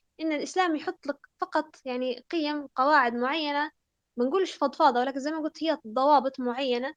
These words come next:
آه، لما أنت بتجي بت-، بتصمم الحاجة أو بت-، بتجي ت-، يعني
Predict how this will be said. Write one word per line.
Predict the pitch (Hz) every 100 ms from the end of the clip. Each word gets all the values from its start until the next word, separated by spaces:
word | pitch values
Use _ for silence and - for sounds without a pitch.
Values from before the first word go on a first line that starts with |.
| _ _ _ -
آه، | 240 240 240 233 262 _ _ -
لما | 247 285
أنت | 320
بتجي | 254 240 247 311
بت-، | 262 - 247 233 220 226
بتصمم | - _ - 311 302 277
الحاجة | 254 277 269 240 226
أو | - 214
بت-، | 220 - 247
بتجي | 220 - - 302 277 _ -
ت-، | - _ _ _ -
يعني | 196 220 220 -